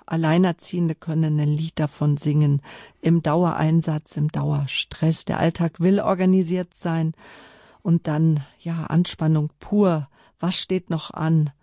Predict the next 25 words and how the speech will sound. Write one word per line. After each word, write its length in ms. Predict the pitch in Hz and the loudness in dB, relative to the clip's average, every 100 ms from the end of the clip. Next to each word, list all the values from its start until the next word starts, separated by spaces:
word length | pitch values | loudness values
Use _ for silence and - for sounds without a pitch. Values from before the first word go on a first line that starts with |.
| _ _ _ _ _ _ _ _ _ _ | _ _ _ _ _ _ _ _ _ _
Selbst 520 | - 151 156 - - | -2 0 0 -6 -2
loben 580 | 147 - 214 226 220 208 _ _ _ - | 0 0 4 4 4 2 _ _ _ -20
für 180 | - 180 | -4 0
das, 380 | 175 175 - - | 0 -2 -6 -4
was 200 | 175 - | -2 0
man 180 | 170 147 | 0 2
alles 240 | 180 196 | 2 2
schon 260 | - 175 165 | 2 0 0
geschafft 640 | 160 - 175 - - - | -2 -4 -6 -8 -16 -6
hat, 360 | 196 226 - _ _ _ _ - _ _ _ _ _ _ | -6 -6 -14 _ _ _ _ -20 _ _ _ _ _ _
das 360 | 165 160 - - - - _ _ | -2 -2 -6 -14 -20 -20 _ _
gibt 220 | - 175 | -6 -2
es 160 | 175 - | -2 0
selten. 600 | 147 123 - 127 123 131 _ _ _ - _ _ _ _ | 0 0 -2 -4 -4 -8 _ _ _ -20 _ _ _ _
Ja, 180 | 196 196 | 2 2
wie 40 | |
sieht 220 | 202 226 | 0 -2
denn 160 | 214 220 | 0 2
Ihr 260 | 233 226 | 2 -2
Alltag 540 | - 170 170 156 - - | 0 -2 -2 -6 -8 -6
aus? 460 | 147 147 - - - _ | -4 -4 -8 -14 -18 _
Darf 200 | 160 185 | -2 0
was 200 | 202 - | 0 0
dazwischen 580 | 220 - - 214 - 233 | -2 -4 -6 -2 0 -2
kommen? 480 | - 220 233 233 | 0 0 2 0